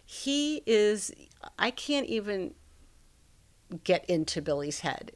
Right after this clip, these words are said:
You know, I don't know exactly how he comes to the place he comes to. Again, he's another person who's very, when he sees it, he knows it, and it's done.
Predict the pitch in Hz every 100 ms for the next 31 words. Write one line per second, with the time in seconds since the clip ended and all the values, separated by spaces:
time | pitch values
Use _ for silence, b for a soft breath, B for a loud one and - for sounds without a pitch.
0 | - - - - - - 175 170 156 156
1 | 190 214 196 175 185 175 165 160 151 -
2 | 170 - - 147 - - 156 - - B
3 | B B B B - - 175 156 160 170
4 | 151 - 147 147 - - 156 139 156 -
5 | 160 143 147 156 147 151 143 - 160 156
6 | 170 202 175 151 180 175 175 180 190 175
7 | 156 151 160 160 190 180 180 B - 160
8 | 160 - 233 240 226 254 254 - 147 165
9 | 202 214 226 220 - b b b b -
10 | 175 160 - - 147 127